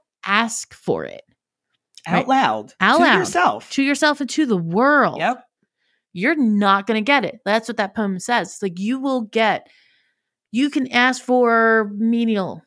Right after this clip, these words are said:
Speaker 1: You can be like, "Oh, I'm desperate for a job. I'll just take anything," especially right now in this, in this industry or in this,
Speaker 2: In this
Speaker 1: um,
Speaker 2: industry,
Speaker 1: yeah, in this
Speaker 2: yeah,
Speaker 1: industry,
Speaker 2: like,
Speaker 1: right?
Speaker 2: you know,
Speaker 1: I know
Speaker 2: people
Speaker 1: lots
Speaker 2: will
Speaker 1: of
Speaker 2: take
Speaker 1: loan off-
Speaker 2: anything. They'll take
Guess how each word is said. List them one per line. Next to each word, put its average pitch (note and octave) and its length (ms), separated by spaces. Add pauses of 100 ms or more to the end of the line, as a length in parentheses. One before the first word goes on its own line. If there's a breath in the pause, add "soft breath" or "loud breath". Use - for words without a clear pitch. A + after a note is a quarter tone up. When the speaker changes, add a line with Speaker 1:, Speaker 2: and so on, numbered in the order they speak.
(440)
Speaker 1:
You F#3+ 140
can G#3+ 140
be G#3+ 120
like, A3+ 140
"Oh, A#3+ 80
I'm C#4+ 300
desperate C4 380
for B3+ 140
a A#3+ 80
job. A3+ 380
I'll G3 140
just G#3+ 200
take G#3 280
anything," G3+ 500
especially D#4 500
right C4+ 220
now F#3+ 280
in F3 120
this, F3+ 280 (520 loud breath)
in A3+ 180
this G3+ 220
industry G3 580
or F#3+ 160
in G3 160
this, F#3 300 (540)
Speaker 2:
In A3 60
this - 20
Speaker 1:
um, E3+ 240
Speaker 2:
industry, G3+ 200
Speaker 1:
yeah, E4 220
in - 60
this - 120
Speaker 2:
yeah, G#3+ 120
Speaker 1:
industry, F3 340
Speaker 2:
like, - 20
Speaker 1:
right? A#3 220 (100)
Speaker 2:
you A3 120
know, F#3+ 40
Speaker 1:
I D4+ 120
know G#4+ 80
Speaker 2:
people E4 80
Speaker 1:
lots A#3 280
Speaker 2:
will D#4+ 60
Speaker 1:
of B3+ 60
Speaker 2:
take A3+ 80
Speaker 1:
loan B3+ 140
off- C4 40
Speaker 2:
anything. A3+ 540
They'll F3+ 160
take - 280